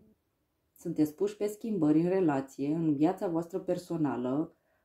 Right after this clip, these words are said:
M-am și zis, cei care sunteți în situația de divorț, de separare, veți avea de câștigat, sunteți mulțumiți, sunteți, mm, uh, mulțumiți de faptul că ați luat această decizie,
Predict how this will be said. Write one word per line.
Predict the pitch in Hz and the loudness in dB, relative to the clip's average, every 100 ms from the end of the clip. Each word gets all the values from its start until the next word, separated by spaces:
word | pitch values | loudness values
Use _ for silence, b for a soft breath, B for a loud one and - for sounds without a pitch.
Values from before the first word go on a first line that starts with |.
| _ | _
M-am | 170 170 | -4 -4
și | 180 | -4
zis, | 175 190 | -4 -4
cei | 180 170 | 0 -2
care | 185 180 | 0 -2
sunteți | 180 175 185 175 | -2 -4 -4 -4
în | 170 | -8
situația | 156 - 180 180 165 | -8 -4 -4 -2 -4
de | 151 175 | 0 0
divorț, | 170 160 147 175 170 | 2 2 2 2 2
de | 156 | -2
separare, | - 180 196 170 143 135 139 180 - b b b b | -2 -8 -4 -2 0 -2 -4 -6 -8 b b b b
veți | 160 156 | -2 -2
avea | 156 196 | -2 0
de | 214 | -2
câștigat, | 208 175 - 151 147 139 160 - | -4 -8 -6 -6 -4 -4 -4 -8
sunteți | - 165 156 156 | -10 -2 -2 0
mulțumiți, | 196 208 208 165 147 151 | -2 -4 -4 -2 -2 -4
sunteți, | - 160 175 170 - 165 | -8 -6 -4 -4 -4 0
mm, | 160 156 151 151 - - _ _ _ _ _ _ _ _ _ _ _ - | 0 0 -2 -4 -8 -14 _ _ _ _ _ _ _ _ _ _ _ -8
uh, | 147 156 151 151 143 | -2 2 2 0 -2
mulțumiți | 156 175 185 190 | -4 -4 -4 -2
de | 196 | -2
faptul | 190 190 196 190 | -4 -6 -6 -6
că | 180 | -2
ați | 170 165 | 0 2
luat | 156 208 | 2 2
această | 202 - 185 185 | 0 -2 -6 -4
decizie, | 160 151 147 165 160 151 156 170 | 0 0 0 -4 -2 2 2 2